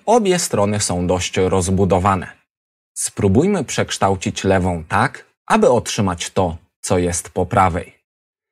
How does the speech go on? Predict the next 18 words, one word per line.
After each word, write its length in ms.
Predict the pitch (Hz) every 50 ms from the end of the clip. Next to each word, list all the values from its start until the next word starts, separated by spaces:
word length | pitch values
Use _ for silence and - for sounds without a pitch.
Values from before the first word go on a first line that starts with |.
| _ _ -
Mamy 260 | 127 165 208 240 226
tutaj 340 | 240 - 131 - 107 101 98
cosinus 540 | - 120 104 - - 120 104 101 95 - -
kwadrat 520 | - - - 101 98 92 98 - - -
alfa 520 | - 76 80 80 80 - - 139 147 156 -
odjąć 540 | - 87 90 87 90 104 117 135 131 - - -
sinus 480 | 135 - - 240 220 170 131 101 - -
kwadrat 480 | - - - 98 92 87 90 90 87 -
alfa. 380 | - 92 90 85 - - - - - _ _ _ _ _ _ _ _ _ _ _ -
Zauważ, 800 | 127 123 151 185 214 165 113 90 80 90 90 117 131 - - _ _ _ _ _ _ -
że 180 | 107 - 107 85
po 120 | - 90
prawej 380 | 87 - 151 214 208 165 120 95
stronie 460 | - - - - 95 98 98 95 92
nie 160 | 90 87 85
mamy 300 | 92 120 160 196 190 175
funkcji 580 | - - - 92 90 87 85 - - - 95 87
sinus. 560 | - - 110 98 92 85 - - - -